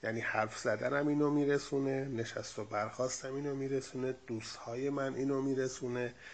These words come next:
روابطم اینو می‌رسونه، همه چیز من اینو می‌رساند که من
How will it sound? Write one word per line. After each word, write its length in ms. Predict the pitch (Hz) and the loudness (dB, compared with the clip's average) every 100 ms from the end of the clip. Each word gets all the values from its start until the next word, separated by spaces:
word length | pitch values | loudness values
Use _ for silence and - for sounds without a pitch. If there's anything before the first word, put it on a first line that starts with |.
| - - | -18 -4
روابطم 720 | 127 117 113 107 127 131 143 | 2 2 2 2 0 -2 -2
اینو 200 | 139 139 | 0 0
می‌رسونه، 540 | 135 135 127 123 131 131 | 2 2 2 0 -6 -4
همه 380 | - 123 135 147 | -4 -2 -2 -4
چیز 340 | - 101 - | -6 -6 -4
من 400 | 104 117 113 101 | -4 -2 -2 -4
اینو 300 | - 139 151 | -4 0 0
می‌رساند 880 | 147 147 143 139 - 131 139 139 135 | 2 2 2 0 -2 -2 0 0 0
که 180 | - 139 | -6 -4
من 640 | 139 127 123 131 143 147 | -2 2 4 6 4 2